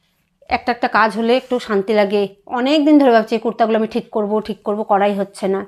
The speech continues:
চলো, আমার তরকারি মনে হয় হয়ে গিয়েছে। ও,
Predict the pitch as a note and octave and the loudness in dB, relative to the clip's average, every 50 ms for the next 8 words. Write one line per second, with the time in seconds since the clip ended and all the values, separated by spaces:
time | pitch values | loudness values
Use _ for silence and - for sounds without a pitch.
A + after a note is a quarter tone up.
0 | - _ _ _ _ _ _ _ _ _ _ _ _ _ _ _ _ _ _ _ | -12 _ _ _ _ _ _ _ _ _ _ _ _ _ _ _ _ _ _ _
1 | _ _ _ _ _ - A#3 G#3 G#3 G3 G3 - _ _ _ _ - A#3+ A3 G#3+ | _ _ _ _ _ -10 -8 -6 -6 -8 -10 -14 _ _ _ _ -8 -6 -6 -2
2 | A3 A3 G3+ G3+ - A3+ A3+ A3+ A3+ A#3 A3+ G#3+ A3 A3 G#3+ G#3+ A3 A3+ G#3+ A3 | 0 -2 0 0 2 2 2 4 4 2 2 2 2 2 2 4 2 2 0 -2
3 | - C4 C4 B3+ - _ _ _ _ _ - B3 | -4 -6 -6 -6 -10 _ _ _ _ _ -2 0